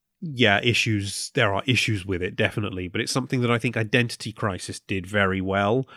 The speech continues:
in that Batman didn't appear until, like, the fourth issue of it or something, but you could feel his presence throughout the preceding issues and, and that he was part of the story.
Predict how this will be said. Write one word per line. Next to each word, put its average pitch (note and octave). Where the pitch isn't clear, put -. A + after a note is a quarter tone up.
in G#2
that G#2
Batman G#2+
didn't G2+
appear A2
until, G#2+
like, G2
the F#2+
fourth G2+
issue G#2+
of G#2+
it A2
or A2
something, B2
but -
you G#2+
could -
feel G2+
his G2
presence G2+
throughout G#2
the A2
preceding A2
issues A#2
and, G2
and F#2+
that G#2
he G#2+
was G2
part G2
of G#2
the -
story. A2